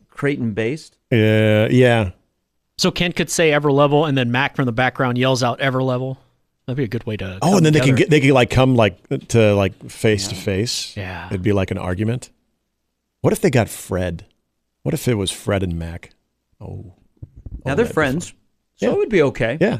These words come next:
Speaker 2: they could have fun with that.
Speaker 1: They could
Speaker 3: Lance
Speaker 1: probably,
Speaker 3: Leipold
Speaker 2: It'd be a
Speaker 1: uh,
Speaker 2: fun
Speaker 3: doing
Speaker 2: shoot.
Speaker 3: an
Speaker 1: they could
Speaker 3: I L
Speaker 1: probably,
Speaker 3: deal.
Speaker 1: they could probably joke with each other.
Speaker 2: Yeah, it'd be a
Speaker 1: "Hey,
Speaker 2: fun
Speaker 1: remember that
Speaker 2: commercial
Speaker 1: last
Speaker 2: shoot.
Speaker 1: time we played in Omaha?" And Mac goes, "Hey, remember that last time we played in Lincoln?"
Speaker 2: <laughs> Yeah, see?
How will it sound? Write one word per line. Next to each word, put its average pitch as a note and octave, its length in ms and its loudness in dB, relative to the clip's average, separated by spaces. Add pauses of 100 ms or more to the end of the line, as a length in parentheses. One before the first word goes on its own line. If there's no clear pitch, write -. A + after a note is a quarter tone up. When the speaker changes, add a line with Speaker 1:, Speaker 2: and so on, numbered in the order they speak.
Speaker 2:
they B2+ 80 2
could G#3+ 120 2
have - 100 0
fun G2+ 180 -2
with E2+ 120 -6
that. F#2+ 200 -2
Speaker 1:
They - 60 -4
could C3 60 -2
Speaker 3:
Lance D3+ 100 -4
Speaker 1:
probably, E3+ 220 4
Speaker 3:
Leipold D#3 80 2
Speaker 2:
It'd D3 120 2
be D3 60 4
a - 20 4
Speaker 1:
uh, C#3 80 2
Speaker 2:
fun D3 160 4
Speaker 3:
doing - 100 4
Speaker 2:
shoot. D3 220 4
Speaker 3:
an A#2+ 80 0
Speaker 1:
they A#2+ 80 -2
could A#2 60 0
Speaker 3:
I - 20 -2
L D3 100 0
Speaker 1:
probably, F3 200 2
Speaker 3:
deal. A#2+ 100 -6 (220)
Speaker 1:
they - 80 -8
could C#3+ 100 -12
probably D3 200 0
joke C3 440 -2
with C3+ 160 -6
each B2+ 180 -4
other. C3 220 0
Speaker 2:
Yeah, D#4+ 140 0
it'd - 160 -2
be - 80 0
a - 20 4
Speaker 1:
"Hey, F3+ 60 2
Speaker 2:
fun C#3 80 6
Speaker 1:
remember F#3+ 180 4
that F#3+ 80 6
Speaker 2:
commercial D#3+ 200 4
Speaker 1:
last - 80 2
Speaker 2:
shoot. - 40 -6
Speaker 1:
time F3+ 160 0
we E3+ 80 0
played E3 280 2
in D#3+ 100 0
Omaha?" F3 380 -2 (180)
And C3 140 0
Mac C3+ 180 0
goes, B2+ 120 -4
"Hey, F3 160 0
remember C3+ 200 -2
that C3+ 140 -2
last C#3+ 180 -2
time D3+ 100 -6
we C#3+ 80 -8
played D3+ 220 -2
in C#3 80 -10
Lincoln?" F3 280 -2 (300)
Speaker 2:
<laughs> - 320 -6
Yeah, G#4 160 -2
see? - 260 2